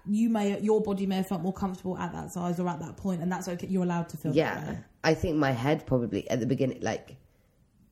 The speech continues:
Speaker 2: I think I worked and trained for four months that crossed over.
Speaker 1: Mm.
Speaker 2: I think mentally that wasn't the best time.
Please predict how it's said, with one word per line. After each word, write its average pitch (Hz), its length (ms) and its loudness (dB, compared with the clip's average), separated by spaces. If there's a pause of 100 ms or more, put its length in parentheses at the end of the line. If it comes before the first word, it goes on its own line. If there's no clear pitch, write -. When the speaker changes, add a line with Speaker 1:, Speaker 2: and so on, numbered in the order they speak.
(1120)
Speaker 2:
I 139 60 2
think 139 200 2
I 139 100 4
worked 127 420 2
and 123 120 0
trained 110 340 -2
for - 100 -12
four 110 260 -2
months 87 320 -4
that - 120 -12
crossed - 260 -10
over. 76 280 -2
Speaker 1:
Mm. 196 760 0
Speaker 2:
I 139 60 6
think 139 260 0
mentally 127 460 4
that - 240 -4
wasn't 98 300 -4
the - 60 -8
best - 260 -14
time. - 360 -10